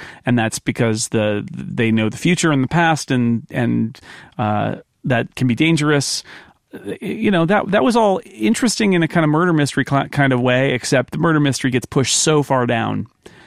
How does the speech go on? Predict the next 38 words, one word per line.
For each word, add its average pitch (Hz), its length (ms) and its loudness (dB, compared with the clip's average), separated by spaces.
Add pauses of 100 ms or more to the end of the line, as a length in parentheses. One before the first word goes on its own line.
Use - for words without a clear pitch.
(300)
um, 107 480 0 (300)
with 147 320 2
the 139 120 2
mechanics. 131 580 0
Like, 139 200 0 (140)
there's 202 120 4
a 190 40 2
moment 180 280 2
where 135 100 0
I 127 60 0
think, 131 160 -2
"Okay, 143 280 0
great. 135 380 -2 (200)
They've 143 140 2
got 127 140 2
forty 165 260 4
minutes 143 260 0
to - 60 -2
solve 131 260 0
a 123 40 0
murder. 120 340 0
This 127 160 0
will 135 80 0
be 131 80 0
fun. 113 480 0 (200)
Riggsy, 160 380 2
Clara, 139 340 2
and 135 120 2
the 123 40 0
Doctor 135 320 0
are 110 40 -2
gonna 117 160 -2
solve 135 320 0
this 131 140 -2
murder 123 300 0
in 107 60 -2
forty 123 300 -2
minutes." 120 340 -2